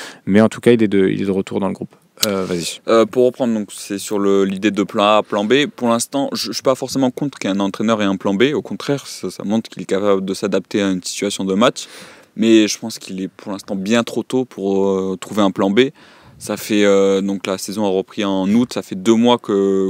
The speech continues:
Speaker 2: que le championnat a repris. Euh, c'est normal que les joueurs, euh, soient encore en phase de, d'adaptation. Alors bien sûr, il y a eu la phase de préparation, mais, euh, comme on, euh, comme je le disais, euh, en début d'émission, euh, il y a quand même un effectif qui a été renouvelé de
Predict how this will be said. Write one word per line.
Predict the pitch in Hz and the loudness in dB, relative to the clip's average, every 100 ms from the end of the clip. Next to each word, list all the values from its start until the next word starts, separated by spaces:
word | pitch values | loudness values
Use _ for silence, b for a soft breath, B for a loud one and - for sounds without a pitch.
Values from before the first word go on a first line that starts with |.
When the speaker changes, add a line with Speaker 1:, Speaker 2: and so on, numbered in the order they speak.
| - | -4
Speaker 2:
que | |
le | 101 | -6
championnat | - 95 101 98 | -6 -6 -2 0
a | |
repris. | 98 95 135 139 - b b b b b - 50 | 2 0 -4 -8 -10 b b b b b -14 -8
Euh, | 50 50 50 50 | -6 -6 -10 -12
c'est | - - - | -14 -12 -12
normal | - 57 107 123 135 | -10 -4 4 4 4
que | - | 0
les | 101 | -2
joueurs, | 98 104 123 135 135 - - | 0 4 6 6 2 -14 -12
euh, | 107 98 | -8 -6
soient | 95 - 104 104 | -8 -6 0 0
encore | 101 131 127 | 0 0 0
en | 104 | 0
phase | - 117 104 | -2 -2 0
de, | 101 | 0
d'adaptation. | 101 104 - 104 - 131 | 2 4 2 0 -4 -4
Alors | 98 95 | -4 -6
bien | 160 | -8
sûr, | - 117 | -6 -4
il | 101 | -2
y | |
a | |
eu | 92 | -4
la | 90 | -6
phase | - 98 | -6 -6
de | |
préparation, | 92 98 95 98 - 135 139 b b b b - | -6 -6 -4 -4 -4 -6 -6 b b b b -2
mais, | 107 | 4
euh, | 107 101 | 6 6
comme | 92 110 104 | 4 0 2
on, | 101 101 76 65 80 | 2 0 -4 -6 -8
euh, | |
comme | - 101 | -6 -8
je | 95 | -6
le | 95 | -10
disais, | 95 104 101 | -6 0 2
euh, | 92 92 92 | 2 0 -2
en | - 92 | -4 -6
début | 98 95 | -6 -2
d'émission, | 101 98 - 131 143 B B B B - | 0 2 0 -2 -4 B B B B -4
euh, | 101 95 95 95 98 | 2 4 4 4 2
il | 98 | 2
y | |
a | 101 | 0
quand | 113 | 0
même | 113 107 | 0 0
un | 101 | 0
effectif | 98 - - 120 | -2 -4 -8 -6
qui | - | -4
a | 95 | -4
été | - | -2
renouvelé | 92 101 101 101 110 | -2 -2 -2 2 2
de | 101 95 92 92 | 2 -2 -2 -4